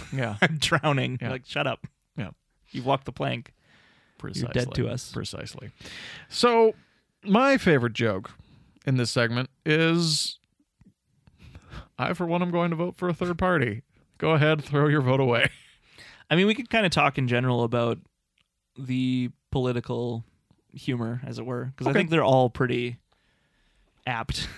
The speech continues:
Speaker 2: Oh, yeah.
Speaker 1: <laughs> Even today, you know.
Speaker 2: Yeah,
Speaker 1: America,
Speaker 2: America,
Speaker 1: America flips a coin.
Speaker 2: That's a fantastic joke.
Speaker 1: Um, the,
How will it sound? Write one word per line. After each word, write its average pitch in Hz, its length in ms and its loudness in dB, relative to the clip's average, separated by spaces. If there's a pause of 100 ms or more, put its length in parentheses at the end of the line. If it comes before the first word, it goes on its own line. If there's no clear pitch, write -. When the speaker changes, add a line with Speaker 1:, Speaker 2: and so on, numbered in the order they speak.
(120)
Speaker 2:
Oh, 226 120 6
yeah. 117 260 6
Speaker 1:
<laughs> 123 60 4
Even 135 200 2
today, 127 320 0
you 127 100 0
know. 120 240 0 (120)
Speaker 2:
Yeah, 170 240 -2
Speaker 1:
America, 170 320 4
Speaker 2:
America, 190 160 2
Speaker 1:
America 156 240 4
flips 151 200 0
a 160 40 0
coin. 127 280 0
Speaker 2:
That's 156 180 2
a 202 60 0
fantastic 151 680 0
joke. - 380 -4 (280)
Speaker 1:
Um, 120 640 2 (400)
the, 131 680 4